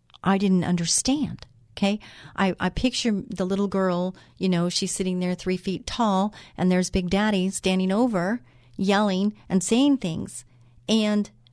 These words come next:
I'm this little girl and I'm just taking it in, and I have no way to,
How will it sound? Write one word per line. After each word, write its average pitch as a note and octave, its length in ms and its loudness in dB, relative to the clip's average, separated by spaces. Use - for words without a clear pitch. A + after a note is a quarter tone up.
I'm B3 180 6
this A#3+ 180 0
little G#3 160 0
girl A3+ 380 2
and G3 80 0
I'm A#3 120 2
just G#3+ 140 -4
taking F#3+ 280 2
it F3+ 120 2
in, G#3 400 4
and A3+ 140 4
I A#3+ 180 2
have B3 220 2
no G#3+ 260 4
way A3 320 0
to, F#3+ 260 -2